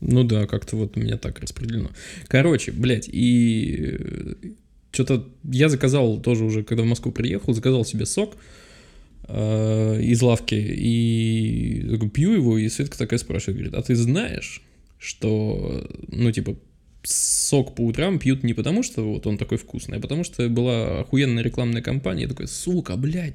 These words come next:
точно, это же всё, ну, типа, нашими сознаниями играли». <laughs> Короче, история отматывается в тысяча девятьсот седьмой год.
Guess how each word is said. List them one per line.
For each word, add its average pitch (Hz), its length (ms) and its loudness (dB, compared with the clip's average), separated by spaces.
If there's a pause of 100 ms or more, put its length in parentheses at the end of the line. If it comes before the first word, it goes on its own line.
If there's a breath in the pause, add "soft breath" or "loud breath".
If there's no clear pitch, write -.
(120)
точно, - 480 -4 (100)
это 131 240 0
же 123 120 2
всё, 165 440 -2 (720 soft breath)
ну, 123 160 4
типа, 98 420 0 (100)
нашими 123 680 2
сознаниями 123 960 2
играли». 131 500 2 (260 loud breath)
<laughs> - 240 -18
Короче, 127 440 2
история 165 500 2 (720 loud breath)
отматывается 123 760 2
в - 80 -8
тысяча 147 400 2
девятьсот 120 600 0 (180)
седьмой 117 380 4
год. 107 260 0